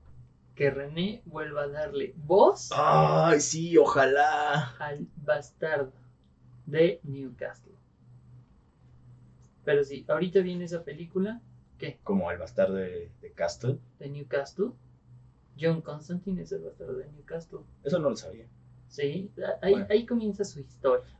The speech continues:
Speaker 2: Ok, ahora lo sé y sabemos la mitad de la talla. Yeah, yeah. <laughs> Sí, bueno, para los
Speaker 1: Ok.
Speaker 2: que no sepan, porque dijo René, René García es el actor de doblaje que interpretó a Constantine en la primera película.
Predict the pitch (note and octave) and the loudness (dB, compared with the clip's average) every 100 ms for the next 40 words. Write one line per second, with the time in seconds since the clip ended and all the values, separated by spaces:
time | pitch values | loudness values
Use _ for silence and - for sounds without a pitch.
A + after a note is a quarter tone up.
0 | - A#2+ A#2 A2+ G2+ - - G2 A2 G#2+ | -2 0 6 6 6 -6 -6 -2 0 0
1 | B2 A#2+ G#2 G#2 F#2 A#2+ A#2 A2 G#2+ - | 0 0 -2 -4 -4 0 4 4 2 0
2 | D3+ G#3+ G#3+ G#3 A3 A3 A3+ A3+ - - | 10 12 12 12 8 8 6 -2 -8 -14
3 | - B3 A#3+ B3 - - - - C#3 C#3 | 4 10 10 8 0 -20 -4 0 6 8
4 | A#2+ G#2+ - A#2+ A#2+ C3 - C#3 D#3+ G3 | 6 0 4 6 6 6 10 10 12 12
5 | G#3+ - D3 C#3+ - - - - - - | 10 10 6 2 -2 -18 -20 -20 -20 -12
6 | - A2+ B2+ B2+ C3 B2 B2+ C3+ C3 _ | 0 2 4 2 4 4 4 2 0 _
7 | _ - A#2+ C3 D3+ C#3+ D3 C#3 C#3 B2 | _ 0 4 4 8 8 8 6 6 2
8 | A2+ C3+ C3+ C3+ C3+ B2+ C3 C3 B2 A2 | 4 4 4 2 4 4 4 -2 2 4
9 | G2 F2+ E2+ D#2+ - - - - A2 G#2 | 4 0 -4 -8 -12 -20 -20 -4 0 2
10 | F#2 F#2+ - G#2 G2+ F#2 - G#2+ G#2 G2+ | 2 0 -4 -2 0 -2 -2 -4 -2 -4
11 | G2+ G#2 F2+ E2 - E2+ E2 A2+ D3 - | -2 -4 -4 -8 -12 -14 -2 6 6 6
12 | A2 F#2+ | -4 -4